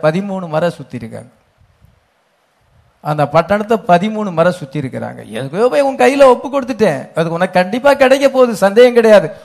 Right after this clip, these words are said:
Faith வந்துட்டு ஆண்டவர் சொல்லிட்டாருன்னா அது கண்டிப்பா காட்சியில வந்துரும். ஆனா அதே சமயத்துல அதை அடைவதற்கு instruction இருக்குது. ஆண்டவர்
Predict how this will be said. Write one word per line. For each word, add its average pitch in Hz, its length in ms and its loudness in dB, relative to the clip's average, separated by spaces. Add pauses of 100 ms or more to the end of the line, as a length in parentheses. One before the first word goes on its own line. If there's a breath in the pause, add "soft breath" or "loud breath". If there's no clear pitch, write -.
(140 loud breath)
Faith 233 300 2
வந்துட்டு 254 720 -2 (920)
ஆண்டவர் 196 340 2
சொல்லிட்டாருன்னா 269 560 4
அது 269 100 2
கண்டிப்பா 254 420 2
காட்சியில 247 420 4
வந்துரும். 208 440 -2 (720)
ஆனா 151 240 -2
அதே 190 240 6
சமயத்துல 262 400 2
அதை 247 240 6
அடைவதற்கு 226 640 4
instruction 233 680 -2
இருக்குது. 165 320 0
ஆண்டவர் 208 400 2